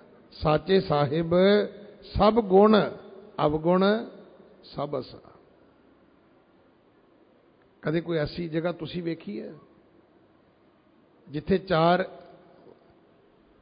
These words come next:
ਧਾਰਮਿਕ ਵਿਅਕਤੀ ਬੈਠੇ ਹੋਣ ਤੇ ਰੱਬ ਦੀ ਗੁਣ ਗਾਉਂਦੇ ਹੋਣ?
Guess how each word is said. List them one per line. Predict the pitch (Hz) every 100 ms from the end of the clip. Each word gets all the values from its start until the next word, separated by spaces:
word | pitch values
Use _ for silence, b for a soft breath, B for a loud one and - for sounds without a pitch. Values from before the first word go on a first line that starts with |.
| _ _ _ _
ਧਾਰਮਿਕ | 160 135 147 170 156
ਵਿਅਕਤੀ | 170 165 - 185
ਬੈਠੇ | 165 151 - 180
ਹੋਣ | 160 165 170
ਤੇ | 170
ਰੱਬ | 160 156
ਦੀ | 170 185 185 160
ਗੁਣ | 160 190
ਗਾਉਂਦੇ | 175 170 170 180
ਹੋਣ? | 160 165 160